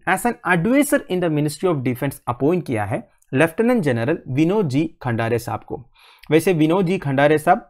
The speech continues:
आर्मी से जनवरी टू थाउजेंड एटीन में सुपरएनुएट हुए थे। तब से लेके अक्टूबर टू थाउजेंड ट्वेंटी वन तक वो मिलिट्री एडवाइजर थे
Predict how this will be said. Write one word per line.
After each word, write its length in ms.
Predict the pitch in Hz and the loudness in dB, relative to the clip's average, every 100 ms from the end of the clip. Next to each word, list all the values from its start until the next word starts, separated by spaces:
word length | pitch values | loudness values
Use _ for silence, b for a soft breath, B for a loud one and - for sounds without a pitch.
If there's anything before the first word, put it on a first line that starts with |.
| - | 2
आर्मी 300 | 123 143 180 | 4 4 0
से 160 | - 180 | 0 -2
जनवरी 400 | 135 139 147 160 | 0 0 0 0
टू 160 | 180 143 | -2 -2
थाउजेंड 280 | 160 180 180 - | 0 -2 -6 -2
एटीन 460 | 147 151 247 247 160 | -2 0 2 2 2
में 80 | 156 | -2
सुपरएनुएट 640 | 143 135 135 113 123 143 | -2 -2 -2 -2 -2 -2
हुए 140 | 143 143 | -2 -2
थे। 80 | 151 165 b b b | -6 -8 b b b
तब 120 | 202 | 0
से 180 | 202 277 | 2 2
लेके 240 | 247 226 240 | 4 4 2
अक्टूबर 500 | 180 - 185 185 226 | 0 0 2 2 2
टू 180 | 190 175 | 2 0
थाउजेंड 320 | 190 214 196 | -2 -4 -2
ट्वेंटी 300 | 156 151 180 | -2 0 0
वन 280 | 127 131 135 139 | 0 0 -2 0
तक 200 | 135 - _ _ - | -2 -4 _ _ -6
वो 400 | 120 147 254 - _ - | 2 4 2 -2 _ 2
मिलिट्री 420 | 160 214 202 269 - | 4 4 2 2 2
एडवाइजर 460 | 143 135 139 202 202 | 0 2 2 2 0
थे 100 | 196 | 0